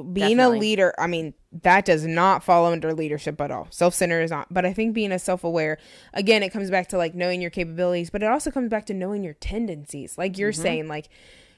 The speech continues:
Speaker 1: you mean you're, you're like, "I, sometimes I may fall short, like, because I,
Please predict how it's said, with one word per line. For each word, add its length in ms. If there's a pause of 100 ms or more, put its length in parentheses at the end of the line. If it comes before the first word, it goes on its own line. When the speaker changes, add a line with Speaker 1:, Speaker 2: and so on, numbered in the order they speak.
Speaker 1:
you 160
mean 200
you're, 120
you're 200
like, 260 (220)
"I, 120 (140)
sometimes 480
I 80
may 220
fall 200
short, 400
like, 240
because 300
I, 540